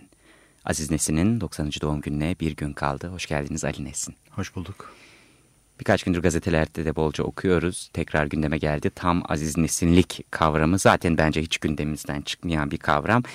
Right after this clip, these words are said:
Speaker 1: Bir de sizden dinleyelim. Bu, e, kulaklarımıza tam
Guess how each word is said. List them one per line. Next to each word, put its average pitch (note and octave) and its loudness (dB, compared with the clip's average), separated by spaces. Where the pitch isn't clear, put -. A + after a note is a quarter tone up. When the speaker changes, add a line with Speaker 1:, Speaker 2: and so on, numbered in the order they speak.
Speaker 1:
Bir B2 6
de G#2 8
sizden F#2+ 6
dinleyelim. E2+ 6
Bu, F#2 6
e, E2 2
kulaklarımıza E2 4
tam G2+ 2